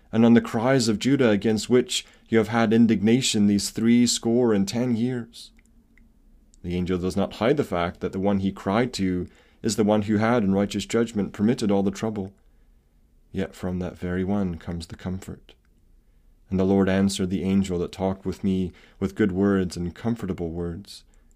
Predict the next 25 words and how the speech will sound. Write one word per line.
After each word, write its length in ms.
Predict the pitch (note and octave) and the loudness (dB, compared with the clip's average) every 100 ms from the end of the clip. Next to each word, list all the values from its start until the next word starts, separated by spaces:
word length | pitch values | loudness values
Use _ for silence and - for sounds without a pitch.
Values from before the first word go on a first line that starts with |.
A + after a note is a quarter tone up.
| _ _ _ - | _ _ _ -10
And 140 | F2+ | -8
here, 360 | F#2+ G2 G2+ F#2 | -2 0 2 0
as 160 | F2+ | -2
in 100 | F#2 | -4
the 100 | F2+ | -2
other 140 | F#2+ F2+ | -2 -2
case, 420 | - F#2+ F2+ - | -4 -4 -4 -6
comes 260 | F2+ F2+ | -6 -6
the 100 | F2 | -6
profusion 680 | E2 F2 - G2+ G#2+ F2 E2+ | -8 -10 -4 0 0 -2 -6
of 120 | D#2+ | -8
his 120 | E2+ E2+ | -10 -6
mercy. 480 | F2+ F2 - F2 - _ _ _ _ _ _ | -6 -6 -10 -12 -18 _ _ _ _ _ _
Thus 180 | F#2+ G2 | -4 -2
says 240 | - F#2+ | 0 -2
the 100 | G2+ | -2
Lord, 380 | F#2+ G2 F#2 F#2+ _ _ _ _ _ _ _ - | -2 0 -2 -6 _ _ _ _ _ _ _ 0
"I 100 | G2+ | 4
am 120 | G#2 | 4
returned 360 | G#2 A2+ A2+ A2+ | 4 4 6 4
to 80 | |
Jeru-, 420 | G2+ G2+ G#2+ A2+ - | 2 2 4 2 0
Jerusalem 540 | - G#2+ A#2+ - G2+ G2+ | 2 6 6 4 2 2
with 140 | G2 | 4
mercies. 560 | G#2 G#2+ - F#2 F#2+ | 2 2 -2 -8 -10